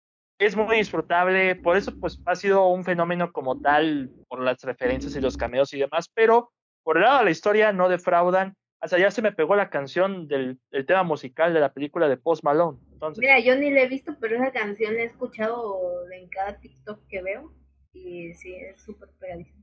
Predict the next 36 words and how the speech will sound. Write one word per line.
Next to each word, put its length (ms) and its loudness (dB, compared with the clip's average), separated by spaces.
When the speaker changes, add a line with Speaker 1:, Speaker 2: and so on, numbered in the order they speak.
Speaker 1:
O 80 -10
sea, 100 4
y, 180 -4
y 120 2
escuché 340 0
la 140 2
pe-, 120 -2
la 140 2
versión 600 -2
de 100 4
los, 340 2
de 140 0
la 120 2
serie 360 2
de 100 2
los 160 0
noventa 440 0
de 100 2
la 140 0
canción 380 -6
y 120 -4
no, 100 -12
no, 180 -6
mejor 240 -2
me 100 -2
quedo 220 0
con 140 -14
Post 200 -4
Malone, 320 0
le 60 -18
sa-, 160 -6
le 100 -4
sale 180 2
más 140 -4
Speaker 2:
Sí. 60 -16
Speaker 1:
chido. 180 -10